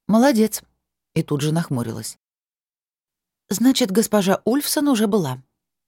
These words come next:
А господин Даберсон, разве он не пришёл, как мы договаривались?" "Это ты про того бородача с топором?" —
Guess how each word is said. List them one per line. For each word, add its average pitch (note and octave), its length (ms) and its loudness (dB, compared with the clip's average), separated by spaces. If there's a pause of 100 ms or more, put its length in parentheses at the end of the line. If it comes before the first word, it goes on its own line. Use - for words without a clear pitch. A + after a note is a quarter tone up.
(200)
А F#3+ 100 -2
господин F3 580 0
Даберсон, E3+ 520 -2 (400)
разве F3+ 680 2
он F#3 240 2
не F3+ 80 0
пришёл, D#4+ 380 0
как - 180 -6
мы E3 100 0
договаривались?" D3 680 -4 (1200)
"Это B2+ 280 -4
ты B2+ 160 0
про B2+ 200 -2
того B2+ 220 0
бородача C3 500 2
с - 40 -4
топором?" — F2 460 -6